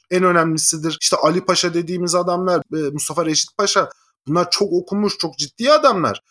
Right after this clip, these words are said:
Ve bunların bir tane ülküsü var: bu devleti yaşatmak. Şimdi bunun için bir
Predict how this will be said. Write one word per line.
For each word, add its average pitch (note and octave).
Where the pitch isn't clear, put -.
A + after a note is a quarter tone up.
Ve D#3+
bunların A#3
bir C4+
tane B3
ülküsü A#3+
var: A3
bu B3+
devleti G3+
yaşatmak. A#3+
Şimdi D#3+
bunun A3+
için B3+
bir F#3+